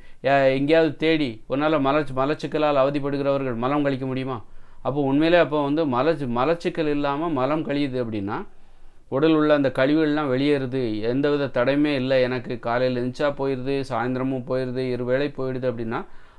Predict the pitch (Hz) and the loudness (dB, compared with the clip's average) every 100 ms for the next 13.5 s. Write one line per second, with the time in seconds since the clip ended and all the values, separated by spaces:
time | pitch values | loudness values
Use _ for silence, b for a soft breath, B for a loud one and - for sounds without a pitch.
0 | b 117 - 151 180 175 143 139 180 165 | b -4 2 4 6 6 4 6 6 6
1 | 147 156 165 180 131 135 151 147 131 127 | 6 4 4 2 4 4 4 2 -2 -2
2 | 120 113 98 - - b b - 151 151 | -4 -4 -6 -8 -16 b b -4 -2 2
3 | 131 160 175 175 143 151 160 135 143 135 | 4 6 6 4 4 4 2 2 -2 0
4 | 147 185 165 135 139 135 147 135 123 127 | 0 0 0 0 0 0 -2 -2 -2 0
5 | 127 123 139 180 b b b b b - | -2 -2 -6 -8 b b b b b -2
6 | 131 120 135 143 131 127 123 123 123 120 | 2 4 4 4 4 4 0 -2 -2 -2
7 | 156 135 151 165 127 147 160 143 147 175 | -4 -2 0 0 2 4 4 2 2 0
8 | - - 131 165 170 123 135 135 117 107 | -2 -10 -4 -2 -2 -4 -2 -4 -2 -2
9 | 104 117 135 156 180 170 165 165 190 170 | -2 2 4 4 4 4 4 6 6 6
10 | 160 160 147 143 143 143 143 113 104 - | 4 2 2 0 -2 0 0 -2 -8 -10
11 | b b b b b b 123 123 127 120 | b b b b b b -2 0 0 2
12 | 127 131 143 143 135 135 147 139 135 120 | 2 2 0 0 0 0 0 0 -4 -6
13 | - 123 117 110 | -8 -6 -4 -4